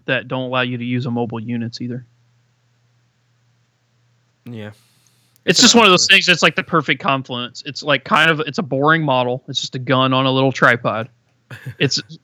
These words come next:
Speaker 1: boring to play. You stick it on the board and it has, like, a little fire zone that it can shoot in. And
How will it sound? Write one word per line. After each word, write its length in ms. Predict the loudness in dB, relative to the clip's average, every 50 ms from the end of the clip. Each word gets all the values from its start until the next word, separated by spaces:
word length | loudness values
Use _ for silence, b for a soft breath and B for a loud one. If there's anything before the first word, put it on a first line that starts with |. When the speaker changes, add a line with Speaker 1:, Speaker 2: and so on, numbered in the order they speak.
| _ 2
Speaker 1:
boring 420 | 4 6 8 8 8 6 6 6
to 80 | 4 2
play. 400 | 2 2 2 4 4 2 0 -2 -6
You 60 | -10
stick 260 | -4 0 0 2 4
it 80 | 4 2
on 100 | 2 2
the 60 | 0
board 340 | -2 -4 -2 0 0 0 0
and 100 | -2 -4
it 80 | -4 -2
has, 220 | -2 0 0 2
like, 140 | 0 0 0
a 40 | -2
little 200 | -4 -4 -4 -2
fire 340 | 0 2 4 4 4 4
zone 320 | 2 0 -2 -4 -4 -4 -6
that 120 | -6 -8 -8
it 80 | -8
can 100 | -10 -10
shoot 300 | -8 -6 -4 -4 -4 -2
in. 240 | -2 -2 -2 -2 -4
And 240 | -4 -4 -6 -6